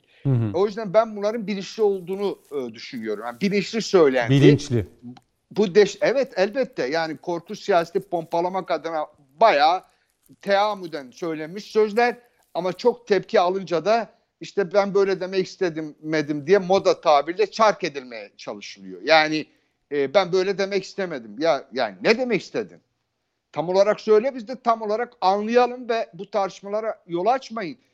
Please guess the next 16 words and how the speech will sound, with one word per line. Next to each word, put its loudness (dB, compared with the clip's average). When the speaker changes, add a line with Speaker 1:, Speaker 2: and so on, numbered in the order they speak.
Speaker 2:
Yani -2
şimdi -14
sonuçta -4
siz -6
derdinizi 2
anlatabilen, -2
e, -6
işte -6
okur -2
yazar 4
olduğunuzu -4
söyleyen -4
insanlarsınız. -2
Siz -4
kendi -2
derdinizi 2